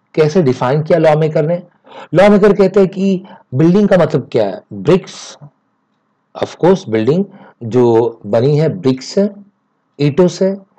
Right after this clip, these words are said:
स्टोन, पत्थरों से, या even मड वर्क, अगर वो मिट्टी की भी बनी है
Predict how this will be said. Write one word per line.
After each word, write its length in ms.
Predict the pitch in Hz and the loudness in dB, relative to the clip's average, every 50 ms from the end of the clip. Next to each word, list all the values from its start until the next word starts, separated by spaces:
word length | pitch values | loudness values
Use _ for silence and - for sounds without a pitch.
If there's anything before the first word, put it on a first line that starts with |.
| _ _ _ - | _ _ _ -20
स्टोन, 600 | - - - 240 220 156 113 101 95 104 - - _ _ _ _ | -10 -2 2 2 2 2 0 -2 -4 -10 -14 -18 _ _ _ _
पत्थरों 340 | - 123 - - - 170 175 | -4 -4 -4 -2 -2 -2 -2
से, 280 | 160 - 196 196 202 196 - - - - - - 156 | -2 -4 -6 -6 -6 -8 -10 -16 -20 -20 -14 -6 -2
या 240 | 160 180 - - | 0 0 0 0
even 280 | - 190 196 196 220 208 | 0 0 2 2 2 2
मड 460 | 185 147 131 135 143 165 190 208 202 | 0 0 -2 -2 0 0 2 2 2
वर्क, 580 | 160 131 131 110 92 82 - - - - - - _ _ _ _ _ - - - - - | 2 2 2 0 0 -2 -6 -14 -18 -20 -20 -20 _ _ _ _ _ -20 -20 -20 -8 -4
अगर 320 | - 151 143 190 202 190 165 | -2 0 2 2 2 2 2
वो 480 | 113 107 160 139 117 127 - - - - - _ _ _ _ _ - | 0 0 0 2 2 2 0 -2 -6 -14 -20 _ _ _ _ _ -6
मिट्टी 420 | 131 139 233 247 254 - - 233 202 | -2 -2 -2 -2 -4 -2 -2 -2 -2
की 160 | - 226 214 | 0 0 0
भी 120 | 208 185 | 0 2
बनी 280 | 135 139 131 139 135 120 | 2 2 0 0 0 -2
है 260 | 107 95 95 101 | -2 -4 -6 -10